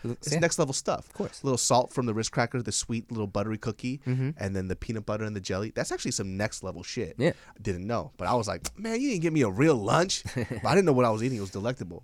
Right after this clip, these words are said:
Speaker 2: But she also gave me, for some reason, I remember this, a fucking, like, party-sized bag of gummy bears. And I'm
Speaker 1: Okay.
Speaker 2: like, "What am I supposed to do? I don't even like candy."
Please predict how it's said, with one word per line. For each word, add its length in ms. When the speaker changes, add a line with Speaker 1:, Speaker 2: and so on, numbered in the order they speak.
Speaker 2:
But 220
she 160
also 180
gave 160
me, 60
for 140
some 240
reason, 360
I 60
remember 320
this, 220
a 80
fucking, 640
like, 240
party-sized 600
bag 240
of 80
gummy 260
bears. 280
And 100
I'm 100
Speaker 1:
Okay. 100
Speaker 2:
like, 240
"What 300
am 100
I 140
supposed 420
to 60
do? 100
I 60
don't 140
even 140
like 220
candy." 380